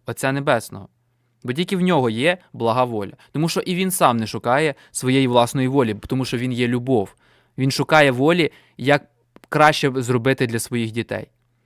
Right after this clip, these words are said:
А ви не хочете цього слухати. Ви займаєтеся, е, абсолютно непотрібними справами. Ви грішите.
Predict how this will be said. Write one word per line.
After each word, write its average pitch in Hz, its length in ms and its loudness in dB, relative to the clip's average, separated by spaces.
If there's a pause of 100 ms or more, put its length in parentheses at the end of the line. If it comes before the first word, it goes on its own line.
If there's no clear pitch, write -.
(240)
А 127 80 -2
ви 143 120 2
не 165 80 2
хочете 135 360 -2
цього 110 240 -8
слухати. - 420 -14 (1040)
Ви 139 160 4
займаєтеся, 139 840 2 (480)
е, 110 240 -4
абсолютно 143 600 0
непотрібними 131 600 -2
справами. 104 400 0
Ви 139 140 2
грішите. 139 640 -2